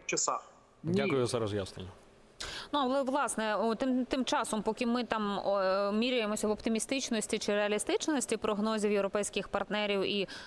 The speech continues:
Speaker 3: того, що відбувається реально на полях, Україна отримала менше ста запад-, західних танків. О, про це пише аналітик Bild Юліан Рьопке. І він каже, що, власне, за десять тижнів менше ста танків. Ем,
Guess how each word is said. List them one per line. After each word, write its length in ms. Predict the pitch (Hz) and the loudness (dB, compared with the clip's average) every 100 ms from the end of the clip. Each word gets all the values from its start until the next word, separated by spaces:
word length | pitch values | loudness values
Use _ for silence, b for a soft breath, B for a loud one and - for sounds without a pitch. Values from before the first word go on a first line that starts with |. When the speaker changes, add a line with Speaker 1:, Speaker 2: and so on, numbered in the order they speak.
| B | B
Speaker 3:
того, 200 | 233 214 | 0 0
що 160 | - | 2
відбувається 640 | 208 185 196 208 202 185 190 | 0 2 0 2 2 2 2
реально 320 | 196 196 190 | 2 0 0
на 80 | 185 | 0
полях, 380 | 185 233 330 - B B | 0 0 0 -2 B B
Україна 540 | - 214 226 240 262 220 | -4 0 0 2 2 2
отримала 360 | 208 226 208 | 0 0 2
менше 280 | 208 214 - | 2 2 0
ста 520 | 208 - - 226 208 | 0 0 0 2 2
запад-, 320 | 196 202 190 180 180 | 0 0 0 -2 0
західних 460 | 208 208 185 196 | 0 0 -2 -2
танків. 580 | - 247 349 - 262 226 220 | 0 0 0 0 -2 0 2
О, 380 | 202 196 185 180 | 4 4 2 0
про 140 | 202 | -2
це 240 | - 208 202 | 0 0 0
пише 240 | 196 208 | 0 0
аналітик 360 | 196 196 196 180 | 0 0 0 0
Bild 300 | 196 196 202 | 0 0 0
Юліан 260 | 190 185 | 2 2
Рьопке. 360 | 196 285 - 233 - B B B | 0 0 0 -2 -4 B B B
І 60 | |
він 120 | 202 220 | 0 0
каже, 240 | 240 226 | 0 0
що, 200 | - 220 | 0 0
власне, 300 | 214 214 202 | 0 0 0
за 160 | 190 208 | 2 2
десять 400 | 226 233 214 - | 0 0 -2 0
тижнів 380 | 285 311 254 185 | 0 2 2 2
менше 300 | 196 240 220 | 0 0 0
ста 280 | - 202 | 0 -2
танків. 500 | 202 180 143 151 151 - B B - | 0 0 0 0 -2 -4 B B -2
Ем, 200 | 190 202 | 0 -2